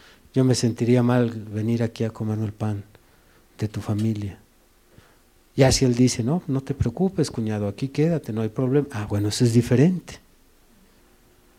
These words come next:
Eso es diferente. Pero no andar haciéndole ahí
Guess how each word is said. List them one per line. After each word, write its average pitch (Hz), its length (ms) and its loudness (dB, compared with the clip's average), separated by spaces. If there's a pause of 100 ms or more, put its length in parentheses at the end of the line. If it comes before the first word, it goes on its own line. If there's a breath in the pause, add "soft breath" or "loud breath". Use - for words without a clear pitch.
(200)
Eso 120 240 2
es 135 80 4
diferente. 170 600 0 (720)
Pero 156 240 12
no 196 380 12
andar 156 400 8
haciéndole 139 640 2
ahí 123 360 0